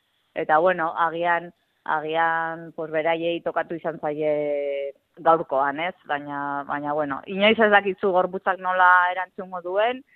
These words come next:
eta, eta, bueno, pues, pena, pena horrela ikustea, zen ikuste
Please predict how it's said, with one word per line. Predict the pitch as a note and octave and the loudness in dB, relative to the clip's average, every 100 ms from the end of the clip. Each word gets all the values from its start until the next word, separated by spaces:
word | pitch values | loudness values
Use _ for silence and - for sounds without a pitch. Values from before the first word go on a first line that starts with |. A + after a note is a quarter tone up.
| _ _ _ - | _ _ _ -4
eta, | F3+ E3+ - D#3+ D#3+ D#3 D#3+ D#3+ D#3+ D#3+ D#3 - | -2 0 2 2 4 2 0 -2 -4 -6 -8 -12
eta, | E3 D#3+ | -8 -6
bueno, | E3 E3+ D3 | -4 -6 -8
pues, | - D#3+ | -10 -6
pena, | - F#3+ D#3 E3 | 0 0 0 -6
pena | F3 F#3 F#3 F3 E3 D#3 D3+ D#3 | -6 -4 -2 0 -2 -2 -6 -6
horrela | E3+ E3 D#3+ | -6 -4 -6
ikustea, | E3 - F#3 | -8 -6 -6
zen | F3 D#3 D#3+ | -4 -8 -8
ikuste | D#3 E3+ - | -16 -14 -6